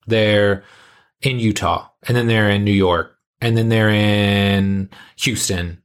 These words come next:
and then they're in Charlotte. Like, they're all over the place, right? So the fact that I had such a strong relationship with Ty, the fact that I feel like we grew up together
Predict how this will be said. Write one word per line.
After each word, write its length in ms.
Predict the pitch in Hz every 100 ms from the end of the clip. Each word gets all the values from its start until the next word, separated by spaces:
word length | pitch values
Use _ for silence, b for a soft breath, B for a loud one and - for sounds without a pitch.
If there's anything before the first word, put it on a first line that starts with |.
| -
and 160 | 120 113
then 160 | 113
they're 220 | 113 110
in 140 | 104 101
Charlotte. 500 | - 101 92 87 -
Like, 220 | 107 -
they're 160 | 127 117
all 160 | 104
over 140 | 101 92
the 100 | 87
place, 340 | 87 82 -
right? 320 | 98 113 123 B B B B B
So 300 | - 113 101
the 120 | 101
fact 500 | - 117 123 120 - b b b -
that 540 | 104 98 95 90 _ _ -
I 100 | 110
had 160 | 104
such 240 | - 135 135
a 40 |
strong 340 | - 139 123 120
relationship 680 | 107 107 110 123 - 117
with 120 | 101
Ty, 520 | - 110 113 117 120 120 B B B B
the 120 | 104
fact 380 | - 113 107 104
that 100 | 107
I 80 | 98
feel 220 | - 107
like 260 | 95 92 - -
we 180 | 113 117
grew 220 | 123 117
up 100 | 120
together 520 | 120 107 101 123 170